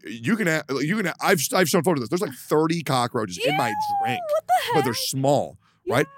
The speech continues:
Speaker 1: And I'm
Speaker 2: Yeah.
Speaker 1: like, "Where the fuck are all these coming from?"
Speaker 2: Yeah.
Speaker 1: Okay. I start traching them. Like, they're, they're all over my house. They're everywhere. Like, it, it feels like I, like, I have bugs in my skin.
Speaker 2: Yeah.
Speaker 1: And then I, I, we don't know where they're coming from. So we just check. We pull the refrigerator out.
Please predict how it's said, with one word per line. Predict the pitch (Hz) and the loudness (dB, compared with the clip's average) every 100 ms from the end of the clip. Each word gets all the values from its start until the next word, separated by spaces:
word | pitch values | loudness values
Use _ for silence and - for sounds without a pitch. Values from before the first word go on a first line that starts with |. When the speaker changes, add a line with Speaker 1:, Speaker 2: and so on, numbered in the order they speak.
| - | -6
Speaker 1:
And | 135 | -2
I'm | 131 | 0
Speaker 2:
Yeah. | |
Speaker 1:
like, | 131 120 - | -2 -6 -6
"Where | 90 | -4
the | 160 | -4
fuck | 190 - 117 117 | -4 -6 -6 -4
are | 101 | -6
all | 95 | -6
these | 92 | -6
coming | - 95 | -8 -8
from?" | 90 92 | -8 -10
Speaker 2:
Yeah. | 302 339 349 302 277 285 _ _ _ _ | -6 -6 -6 -8 -12 -16 _ _ _ _
Speaker 1:
Okay. | 127 123 147 _ _ _ _ _ _ _ - - - - - - | -2 -2 -2 _ _ _ _ _ _ _ -20 -20 -20 -20 -20 -8
I | |
start | 131 170 - | 0 0 0
traching | - 196 - 92 | 0 -2 -2 -12
them. | - | -12
Like, | 107 | -6
they're, | 139 | -2
they're | 143 143 | 0 2
all | 139 139 156 | 2 2 4
over | 196 190 | 4 4
my | 147 | 2
house. | 107 90 | -2 -6
They're | 104 | -2
everywhere. | 147 139 92 82 - | 0 0 0 -6 -6
Like, | 117 104 | -6 -4
it, | 113 | -4
it | 110 123 127 | -2 -2 2
feels | 180 156 | 4 4
like | 143 123 | 2 0
I, | 101 104 110 | -2 0 -2
like, | 107 | -2
I | 110 | -2
have | 104 | -2
bugs | 123 127 | -2 -2
in | 110 | -4
my | 107 | -6
skin. | - 135 92 - _ | -4 -4 -4 -12 _
Speaker 2:
Yeah. | - 214 | -20 -10
Speaker 1:
And | 185 131 131 | -2 0 0
then | 120 113 - _ _ - | 0 -2 -6 _ _ -8
I, | 104 110 107 - | -4 -2 -2 -2
I, | 113 113 110 | 0 0 0
we | 101 | -2
don't | 123 | -2
know | 180 | 0
where | 196 | 0
they're | |
coming | 143 123 | 0 -2
from. | 107 95 127 _ _ | -4 -8 -12 _ _
So | - | -6
we | 135 143 | -2 -2
just | 143 | -2
check. | 180 170 _ _ | -2 -4 _ _
We | - 151 | 0 0
pull | - - 349 | -2 -2 0
the | 254 | 0
refrigerator | 160 - 233 269 208 113 | -4 -2 -2 2 0 0
out. | 82 92 | -2 -6